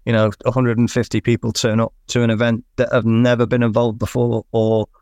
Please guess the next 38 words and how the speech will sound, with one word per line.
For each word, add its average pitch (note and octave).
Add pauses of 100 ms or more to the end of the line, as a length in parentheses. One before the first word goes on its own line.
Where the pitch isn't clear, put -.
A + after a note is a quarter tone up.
(100)
uh, A#2
you're B2
not B2
gonna B2+
get A#2
a A2
hundred A#2
and A#2
fifty -
people A#2
turn A#2
around A#2
and A2
go, A2
"Well, A2+
I'm A#2
willing A2+
to G#2+
help G#2
out." B2+ (120)
But A#2+
if -
you C3
start C3
with B2
five C3+ (200)
and A#2+
then A#2
ten C3 (180)
and A#2
then A2+
fifteen A#2+
maybe, C3+ (140)
and A#2
those B2+
numbers B2+
will A2+
s-, -